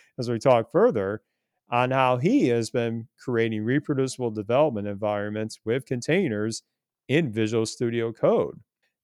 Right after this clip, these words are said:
As I mentioned, this is a technology that is,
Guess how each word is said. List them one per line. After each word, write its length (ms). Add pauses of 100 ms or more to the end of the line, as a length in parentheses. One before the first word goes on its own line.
As 180
I 120
mentioned, 520
this 380
is 360
a 120
technology 920
that 380
is, 480